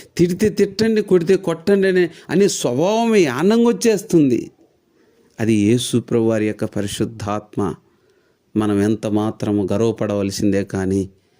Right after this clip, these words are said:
మనం బాధపడాల్సిన అవసరము లేదు. దేవుడు చాలా గొప్పవాడు, ఉన్నతమైన వాడు,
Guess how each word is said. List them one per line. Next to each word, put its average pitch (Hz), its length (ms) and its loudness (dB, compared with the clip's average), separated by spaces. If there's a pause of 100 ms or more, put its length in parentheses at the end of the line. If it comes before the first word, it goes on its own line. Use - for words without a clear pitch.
(520)
మనం 98 260 0
బాధపడాల్సిన 101 760 -4
అవసరము 110 640 0 (320)
లేదు. 87 300 -2 (520)
దేవుడు 104 340 0 (140)
చాలా 120 540 -2
గొప్పవాడు, 110 640 -2 (500)
ఉన్నతమైన 139 560 2
వాడు, 104 360 -4